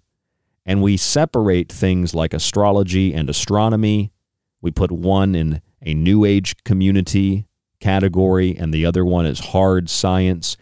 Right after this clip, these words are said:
We separate things like spirituality and even consciousness, which is psychology, from the physical body. And in separating all of these fields,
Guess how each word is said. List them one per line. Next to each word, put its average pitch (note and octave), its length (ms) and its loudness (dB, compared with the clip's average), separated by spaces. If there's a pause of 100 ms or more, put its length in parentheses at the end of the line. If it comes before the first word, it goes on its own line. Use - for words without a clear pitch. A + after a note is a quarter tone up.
(640)
We G2+ 300 0
separate G#2 840 -2 (400)
things G#2 460 -2
like F2+ 440 -2 (180)
spirituality G#2 1300 -2 (640)
and G2 140 -2
even C#3+ 240 0
consciousness, G#2 880 -2 (480)
which F2 180 -2
is F#2+ 260 0 (120)
psychology, A2 840 -2 (640)
from A#2+ 440 0
the A2+ 120 -4
physical A2+ 460 0
body. A#2+ 480 -2 (800)
And G#2 280 2
in G#2 120 2
separating G#2+ 580 0
all G2 140 2
of F2 100 -2
these F2 220 -4
fields, G2 680 -2